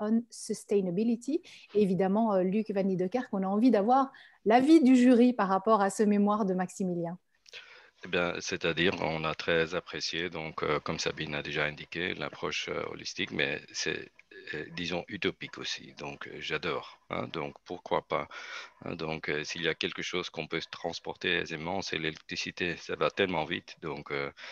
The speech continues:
Speaker 2: et là, naturellement, il a raison, hein, il faut pas regarder dans l'enjeu électrique en Belgique, c'est ridicule. La Belgique, c'était tellement petit, donc il faut re-, euh, regarder beaucoup plus loin.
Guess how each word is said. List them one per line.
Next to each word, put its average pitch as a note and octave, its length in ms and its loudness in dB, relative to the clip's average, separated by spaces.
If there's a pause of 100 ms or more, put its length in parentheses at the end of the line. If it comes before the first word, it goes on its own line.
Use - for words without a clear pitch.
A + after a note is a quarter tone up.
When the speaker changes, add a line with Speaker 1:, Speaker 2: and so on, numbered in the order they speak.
(400)
Speaker 2:
et - 120 -6
là, F#2+ 180 4
naturellement, E2+ 640 0
il E2+ 200 -4
a D2 100 2
raison, G2 460 -4
hein, D#2+ 260 -4
il D#2+ 100 -12
faut - 240 -8
pas F#2 220 2
regarder F2+ 580 0
dans D#2+ 280 -8
l'enjeu D#2+ 320 -8
électrique E2 420 -8
en D#2+ 120 -4
Belgique, D2+ 380 -8
c'est D2 220 -4
ridicule. D#2+ 540 -12
La D2 100 -12
Belgique, D#2 380 -12
c'était E2 380 -8
tellement E2+ 340 -8
petit, G2 340 -18
donc E2 320 -14
il E2 80 -16
faut F#2 160 -6
re-, E2+ 340 -4
euh, D#2+ 320 -6
regarder D#2+ 440 0
beaucoup F2 340 -10
plus D#2+ 180 -10
loin. D#2 340 -2